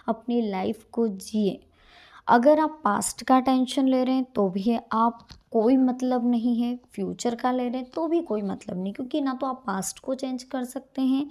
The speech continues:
ना ही आप फ्यूचर को चेंज कर सकते हैं। अगर आपको किसी को चेंज करना है तो प्रेजेंट को चेंज करिए, प्रेजेंट चेंज होगा,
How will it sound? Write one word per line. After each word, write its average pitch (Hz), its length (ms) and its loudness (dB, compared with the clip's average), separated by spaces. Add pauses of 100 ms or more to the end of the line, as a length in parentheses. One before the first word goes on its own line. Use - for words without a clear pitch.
(420)
ना 277 300 10
ही 311 260 4 (420)
आप 277 240 0
फ्यूचर 269 420 4
को 233 120 0
चेंज 202 320 -4
कर 202 160 -2
सकते 190 320 -4
हैं। 226 80 0
अगर 294 140 0 (160)
आपको 226 380 -2
किसी 262 340 -6
को 277 180 -2
चेंज 220 380 -2
करना 202 460 -2
है 240 140 -2
तो 285 180 -8
प्रेजेंट 226 600 0
को 226 100 4
चेंज 175 320 2
करिए, 185 260 -2
प्रेजेंट 226 580 4
चेंज 302 300 0
होगा, 294 300 4